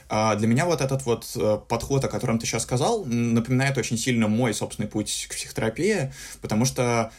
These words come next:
я помню, когда я пришел к первому психотерапевту, у меня правда было ощущение: "Расскажите, че мне делать с моей жизнью". А, вот я не знаю, типа, я, я хочу, я очень хотел получить алгоритм.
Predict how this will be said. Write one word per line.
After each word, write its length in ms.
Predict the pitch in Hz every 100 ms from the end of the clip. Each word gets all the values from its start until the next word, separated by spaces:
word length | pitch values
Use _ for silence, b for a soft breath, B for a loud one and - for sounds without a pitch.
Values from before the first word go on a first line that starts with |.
| -
я 100 | 117
помню, 240 | 147 147 131
когда 200 | 107 120
я 40 |
пришел 280 | 131 131 123
к 80 | 123
первому 240 | 123 117
психотерапевту, 540 | - - 120 - 240
у 40 | 139
меня 120 | 120
правда 280 | 147 147 120
было 260 | 107 110
ощущение: 520 | 107 117 - 120 107 104
"Расскажите, 460 | 113 120 135 135
че 120 | - 117
мне 160 | 117
делать 280 | 113 117 113
с 80 | -
моей 180 | 110 110
жизнью". 500 | 147 208 160 123 B B B -
А, 520 | 110 110 110 104 104 107
вот 200 | 117 113
я 140 | 113
не 120 | 113
знаю, 460 | 113 120 175 156 123
типа, 300 | - - 113
я, 120 | 117
я 180 | 123 143
хочу, 260 | 135 - 139
я 220 | 131 156
очень 140 | 151 -
хотел 240 | 139 151
получить 360 | 139 123 143 135
алгоритм. 520 | 104 117 113 101